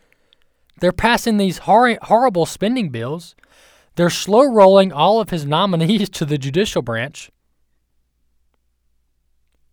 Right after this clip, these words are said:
The federal judges are striking President Trump down left and right.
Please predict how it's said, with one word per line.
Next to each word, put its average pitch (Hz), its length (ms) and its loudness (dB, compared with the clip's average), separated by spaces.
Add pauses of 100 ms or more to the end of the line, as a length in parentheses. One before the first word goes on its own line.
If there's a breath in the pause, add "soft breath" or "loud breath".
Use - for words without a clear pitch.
(300)
The 151 100 0
federal 240 400 4
judges 185 480 0
are 143 60 -6
striking 202 480 -2
President 175 420 -2
Trump 208 300 -4
down 156 260 -4
left 165 260 0
and 135 140 -6
right. 185 300 -6